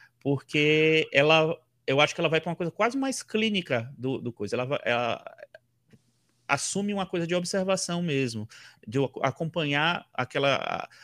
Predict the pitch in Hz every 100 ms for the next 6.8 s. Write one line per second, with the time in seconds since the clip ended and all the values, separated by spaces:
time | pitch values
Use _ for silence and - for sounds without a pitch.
0 | - - 117 143 139 160 135 131 135 147
1 | 147 139 131 123 143 135 135 127 135 151
2 | 143 131 123 131 135 123 - - - -
3 | 123 - 120 139 156 156 135 131 135 -
4 | 131 156 175 - - 175 175 175 - 247
5 | - 254 202 226 208 214 226 220 214 208
6 | 202 214 214 - 180 175 202